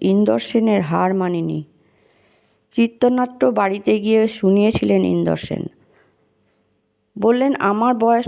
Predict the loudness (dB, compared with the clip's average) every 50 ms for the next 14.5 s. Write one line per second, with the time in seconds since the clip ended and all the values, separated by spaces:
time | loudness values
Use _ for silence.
0 | -4 -4 -2 0 0 0 -2 -2 -2 -2 -2 0 0 -2 0 0 0 0 0 -2
1 | -4 -8 -10 _ _ _ _ _ -2 2 2 2 2 2 0 0 2 0 0 0
2 | 2 2 2 2 4 2 2 2 2 0 2 2 0 0 0 -2 -2 0 0 2
3 | 2 0 0 -2 -2 -2 -2 -4 -4 -4 -4 -4 -4 -2 -2 0 2 2 2 2
4 | 0 0 -2 -2 -2 -2 -4 -4 -4 -4 -6 -6 -10 _ _ -20 _ _ _ _
5 | _ _ -2 -2 -2 0 2 2 2 2 2 0 0 -2 -2 -4 -4 -2 0 0
6 | 0 0 0 0 0 2 0 0 -2 -2 -2 -2 -4 -2 -2 -2 0 0 0 0
7 | 0 0 0 0 0 0 -2 -2 -4 -4 -6 -8 -6 -2 0 2 2 2 2 0
8 | -2 -2 -2 -2 0 0 0 0 -2 -2 -6 -10 -10 -10 -10 -12 -16 _ _ _
9 | _ _ _ _ _ _ _ _ _ _ _ _ _ _ _ _ -10 -4 -2 0
10 | 2 2 2 2 2 2 2 2 0 0 0 0 0 0 -2 -6 _ _ -4 -2
11 | 0 2 2 2 0 0 2 0 2 2 4 2 4 2 2 0 0 -2 0 0
12 | 0 2 2 0 0 0 0 0 2 2 2 2 0 0 -4 -2 0 0 0 0
13 | 0 -2 0 -2 -2 0 0 0 2 2 2 2 2 0 2 0 -2 -2 -2 -2
14 | 0 2 2 2 2 2 0 0 0 -2